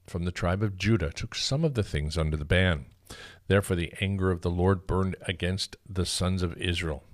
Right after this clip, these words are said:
Now Joshua sent men from Jericho to Ai, which is near Beth Aven, east of Beth El, and said to them, "Go up and spy out the land." So the men went up and spied out Ai.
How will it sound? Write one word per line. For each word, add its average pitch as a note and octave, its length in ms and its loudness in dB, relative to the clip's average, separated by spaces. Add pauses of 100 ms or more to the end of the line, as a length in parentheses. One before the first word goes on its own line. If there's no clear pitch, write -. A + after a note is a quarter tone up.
(180)
Now D2+ 160 -4
Joshua E2 680 2 (340)
sent - 400 0
men B2 480 2
from E2+ 220 -2
Jericho F2 500 0
to - 200 -8 (120)
Ai, F#2+ 400 0
which E2+ 280 -4
is F2 180 -4
near G#2+ 680 4
Beth F2 360 -2 (120)
Aven, F2+ 540 -2 (680)
east D3+ 440 0
of E2+ 200 -4
Beth E2+ 280 -2 (140)
El, D#2+ 380 -4 (200)
and A2 160 0
said D3+ 180 0
to D#3+ 80 2
them, D3 200 2
"Go C3+ 200 6
up G3 140 2
and C#3+ 140 0
spy C2 320 -2
out A#1 160 -8
the C2 80 -6
land." C2+ 320 -4
So B2 100 4
the B2 100 4
men C3 240 4 (320)
went A2 140 6
up G#2+ 140 4
and G2+ 100 0
spied C#2 300 0
out C2 160 -2
Ai. C2+ 320 -4